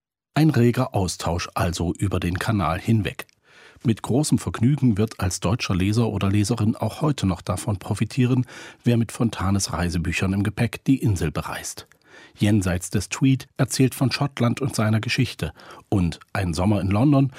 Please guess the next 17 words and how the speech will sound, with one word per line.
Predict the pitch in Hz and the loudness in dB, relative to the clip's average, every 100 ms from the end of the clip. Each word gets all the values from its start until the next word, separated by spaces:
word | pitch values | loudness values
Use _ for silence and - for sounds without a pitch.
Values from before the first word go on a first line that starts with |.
| - - - | -18 -10 0
liest | 120 - | 0 2
sich | 123 - | -4 0
auch | 120 - | -2 2
heute | 147 135 101 | 2 2 0
noch | 101 - | -2 -4
am | - 135 | 0 2
besten | 98 82 - - | 2 -4 -4 -4
vor | 139 - | -2 -4
Ort. | - - - _ _ _ _ - - - - | -6 -12 -18 _ _ _ _ -20 -20 -18 0
Und | 117 - | 0 0
wer | 76 | -2
danach | 82 73 - | -2 -4 -4
sucht, | - 185 - - - | 0 0 0 -10 -2
wird | 120 - | -2 0
auch | - 156 - | 0 0 0
Schilderungen | - 110 104 104 113 | 0 2 2 2 2
finden | 101 120 139 - 135 | 2 2 2 4 2